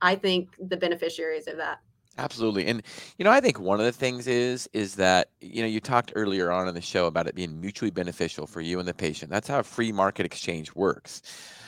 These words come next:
Speaker 2: But I will say this, with a lot of, uh, doctors that have went into, um, primary care, went, went into direct primary care,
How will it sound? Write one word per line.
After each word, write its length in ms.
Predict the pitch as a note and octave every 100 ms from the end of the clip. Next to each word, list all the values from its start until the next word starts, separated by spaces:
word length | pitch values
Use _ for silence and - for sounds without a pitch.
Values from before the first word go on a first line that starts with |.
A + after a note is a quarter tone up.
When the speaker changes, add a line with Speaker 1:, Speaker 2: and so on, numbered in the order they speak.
| - - _ -
Speaker 2:
But 140 | -
I 140 | G#2 B2+
will 120 | D#3
say 200 | - G2+
this, 300 | F2 G#2 -
with 120 | A2
a 40 | D#2+
lot 300 | D#2+ F2 G#2
of, 220 | F#2+ -
uh, 520 | - E2 D#2 D2 B1+ B1 _ _ _
doctors 400 | - F2+ F#2+ A2
that 100 | G#2
have 80 | F2+
went 220 | F2+ F2+
into, 140 | E2+ D#2 -
um, 200 | E2+ E2
primary 380 | D#2 F2+ F2 E2+
care, 420 | - G2 E2+ E2 -
went, 220 | G2+ G2
went 140 | G#2
into 120 | G2+ F2
direct 260 | F2+ F2+
primary 340 | - F2+ E2+ E2
care, 400 | - D#2+ F2